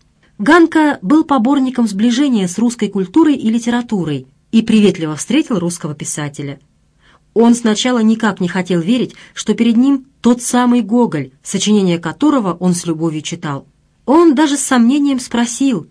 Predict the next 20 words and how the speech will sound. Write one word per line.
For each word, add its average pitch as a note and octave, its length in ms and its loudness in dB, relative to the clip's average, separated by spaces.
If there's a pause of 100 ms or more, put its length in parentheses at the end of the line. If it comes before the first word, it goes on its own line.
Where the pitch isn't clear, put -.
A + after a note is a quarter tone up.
этого A3 300 -2
исхудавшего, G#3+ 1120 -4 (180)
с - 140 -4
остро B3 300 -2
выдающимся G3 640 -2
носом A3+ 480 -2 (120)
грустного F3+ 500 -4
господина: D3 720 -6 (1200)
"Так A3 180 2
это A3 180 4
вы C4+ 160 6
написали A#3+ 640 2 (160)
Тараса G#3+ 440 2
Бульбу F3+ 560 4
и A3 80 8
"Мёртвые G#3 480 4
души"?" F#3 360 -4 (600)
"Ах, G#3 280 4
оставьте D#4 640 0
это! D3 280 -8